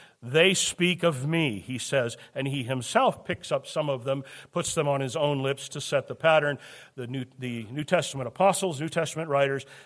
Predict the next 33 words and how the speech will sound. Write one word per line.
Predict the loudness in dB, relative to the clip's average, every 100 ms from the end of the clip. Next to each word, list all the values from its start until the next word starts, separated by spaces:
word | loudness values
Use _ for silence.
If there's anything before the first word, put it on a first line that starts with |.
| _
follow | 2 6 6 6
suit | 0 -4 -4
from | -4 -6
Jesus | -2 -4 -4 -6 -8 -14 -20 -8
and | -6 -4
do | -4
the | -4
same. | -4 -4 -4 -6 -14 _ _ _ -20 -20 _ _
That | -14
this | -8 -8
book | -6 -4 -6 -8
is | -10 -8
about | -2 0 0 -2
Jesus, | -8 -10 -12 -16 -18 -20 _ _ _ _ -10
and | -6 -6 -8 -12
we | -14 -8 -4
then | 0 0 0
should | -6 -8
learn | -4 -2 -2
to | -6
look | -6 -6 -6
for, | -6 -6 -6 -6
uh, | -6
through | -6 -6 -2
it | -2 -4 _ -20 _
for | -6 -2
those | 0 -2
kinds | -4 -6 -4 -6
of, | -8 -10 -18 _ _ _ -14
of | -10 -4
anticipations | -2 -2 -4 -6 -6 -4 -4 -6 -8
of | -10
Jesus. | -10 -8 -8 -10 -16